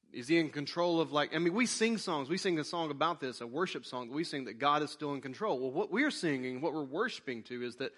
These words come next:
no, God is still in control of my life. I still trust God. He is still in the leadership role of my life. I'm not saying that God is con-, in control of all of the bad things that go on in this world. One man said this one time. He said,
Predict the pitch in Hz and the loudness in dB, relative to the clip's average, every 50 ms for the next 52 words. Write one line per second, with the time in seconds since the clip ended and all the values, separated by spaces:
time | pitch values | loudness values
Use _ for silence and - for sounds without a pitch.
0 | - - - - _ _ - 175 143 139 123 175 185 233 285 269 220 - 254 226 | -14 -20 -20 -20 _ _ -6 -6 -4 0 2 4 4 4 4 2 0 2 4 4
1 | 196 175 135 160 151 - 175 160 143 113 113 117 117 113 107 101 107 117 123 123 | 4 4 4 0 -2 -2 -2 -2 -2 -2 -2 -2 0 0 0 0 0 0 2 2
2 | 104 92 - - - 165 175 - 220 180 - - - - - 185 165 - - - | 0 -2 0 0 0 0 2 0 -2 -4 -4 -6 -8 -6 -2 -2 -2 -2 -4 -4
3 | - 151 143 127 113 110 147 180 165 156 - - - 202 208 196 196 - 151 147 | 0 2 2 2 2 0 -2 -2 -2 -2 -2 -6 -2 0 2 2 2 0 -2 -2
4 | 135 131 131 135 147 170 170 165 - - 151 135 - 127 139 139 139 135 131 113 | -2 -2 -2 -2 0 0 0 0 -2 -4 -8 -8 -6 -2 -2 0 0 0 -2 -4
5 | 120 123 120 113 117 139 139 123 113 - - _ _ - - - - _ _ _ | -4 -4 -2 0 0 2 2 0 0 -4 -8 _ _ -20 -20 -20 -20 _ _ _
6 | _ _ _ - 156 170 185 214 220 - 160 - - 220 220 214 190 165 151 143 | _ _ _ -4 0 2 4 4 4 2 2 0 2 2 2 2 2 0 0 0
7 | 135 156 160 156 156 139 - - 147 139 151 - 147 143 135 - - 127 120 - | 2 2 4 2 2 0 -4 -6 -8 -8 -8 -6 -8 -8 -8 -8 -10 -12 -10 -8
8 | - - - 202 214 202 165 143 127 120 120 - - - - - _ _ - 120 | -8 -6 -2 0 2 2 2 2 0 -4 -8 -14 -20 -20 -20 -20 _ _ -10 0
9 | 127 156 160 160 151 131 123 131 117 120 107 - 135 139 156 170 170 156 143 - | 4 4 6 6 4 2 0 -2 -4 -4 -4 -4 -2 0 2 2 0 0 -2 -2
10 | 151 139 131 123 113 127 127 110 120 127 127 127 - 151 165 151 135 123 120 117 | -2 -2 -2 -2 -4 -6 -6 -4 -4 -2 -2 -2 0 0 0 0 0 -2 -4 -8
11 | 120 - - 120 120 120 120 113 - - 151 180 170 135 113 104 101 101 - _ | -10 -12 -12 -10 -10 -8 -10 -10 -10 -8 -6 -4 -4 -4 -4 -6 -10 -14 -18 _
12 | - - - - - - 156 160 165 165 160 156 151 143 - 160 151 143 147 139 | -20 -20 -20 -20 -8 -2 2 4 6 6 6 6 4 4 2 0 0 0 0 -4
13 | - 151 156 160 - 156 139 131 127 123 127 123 - 147 139 127 123 | -4 -4 -4 -2 -2 -2 -2 0 -2 -2 -6 -4 -2 -2 -2 -2 -2